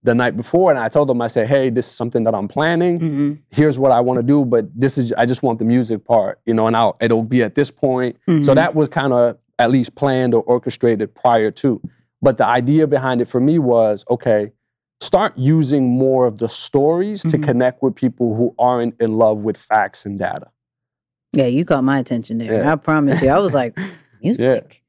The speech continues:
Speaker 1: Yeah, music.
Speaker 2: He sounds deep.
Speaker 1: <laughs>
Speaker 2: Like, your, your
Speaker 1: Right.
Speaker 2: tone changed and
Speaker 1: Right.
Speaker 2: everything. I was like, "Wait, what is happening?"
Speaker 1: Yeah.
Speaker 2: Yo,
Speaker 1: Yeah.
Speaker 2: this,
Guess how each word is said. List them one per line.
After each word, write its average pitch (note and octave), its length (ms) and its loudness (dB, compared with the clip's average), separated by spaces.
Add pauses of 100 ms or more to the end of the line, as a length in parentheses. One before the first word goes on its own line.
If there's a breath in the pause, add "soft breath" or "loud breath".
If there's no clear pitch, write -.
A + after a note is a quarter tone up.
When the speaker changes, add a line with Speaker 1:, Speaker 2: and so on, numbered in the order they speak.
(200)
Speaker 1:
Yeah, C#3 120 2
music. C3+ 520 2
Speaker 2:
He F3 60 4
sounds F3+ 360 0 (140)
deep. A#3 160 2
Speaker 1:
<laughs> - 260 0 (240)
Speaker 2:
Like, C4+ 180 4
your, C4+ 180 4
your G3+ 140 0
Speaker 1:
Right. D3+ 360 2
Speaker 2:
tone C#4 460 2
changed C#4 420 0
and A3 100 2
Speaker 1:
Right. A3 100 4
Speaker 2:
everything. G#3+ 340 -2
I G#3 40 0
was B3 120 0
like, G3 120 -4
"Wait, A#3+ 280 -2
what E3+ 140 0
is D#4 160 -4
happening?" F3 760 0
Speaker 1:
Yeah. A2+ 180 2
Speaker 2:
Yo, D4+ 380 2
Speaker 1:
Yeah. A2 140 -2
Speaker 2:
this, B3+ 280 0